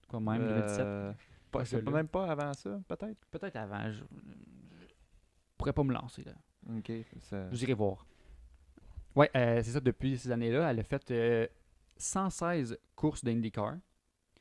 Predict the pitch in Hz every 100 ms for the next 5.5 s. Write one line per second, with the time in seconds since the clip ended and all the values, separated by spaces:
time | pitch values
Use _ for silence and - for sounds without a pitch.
0 | _ - - - - - 131 120 185 -
1 | 208 - 139 131 123 131 123 151 143 113
2 | 110 107 - 104 104 - - _ _ _
3 | _ _ _ 165 170 _ _ - 135 -
4 | - - 143 143 135 135 156 151 117 -
5 | 123 110 113 110 101